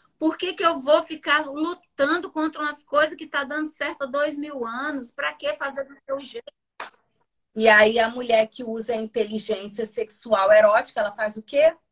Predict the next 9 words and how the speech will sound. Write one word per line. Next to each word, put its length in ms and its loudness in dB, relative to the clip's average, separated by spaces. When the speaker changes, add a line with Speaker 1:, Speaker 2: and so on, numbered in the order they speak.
Speaker 2:
Ele 160 -10
resolveu, 680 -2
ela 140 0
recompensa. 1000 -8
Speaker 1:
Vem 140 -6
cá, 220 2
meu 180 -4
herói. 460 -2
É 120 -12